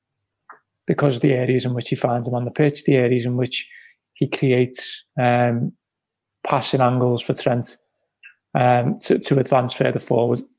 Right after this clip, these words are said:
So, I mean, I don't know what Konsa is like in that sense,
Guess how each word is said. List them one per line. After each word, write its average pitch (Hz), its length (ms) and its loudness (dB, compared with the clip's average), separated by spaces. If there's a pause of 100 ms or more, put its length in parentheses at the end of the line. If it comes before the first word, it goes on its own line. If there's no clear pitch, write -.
So, 127 540 2 (680)
I 151 40 2
mean, 147 100 6
I 151 60 4
don't 147 140 2
know 123 60 4
what 120 180 2
Konsa 120 420 -4
is 120 140 -6
like 120 300 0
in 135 120 -2
that 113 180 -8
sense, - 520 -4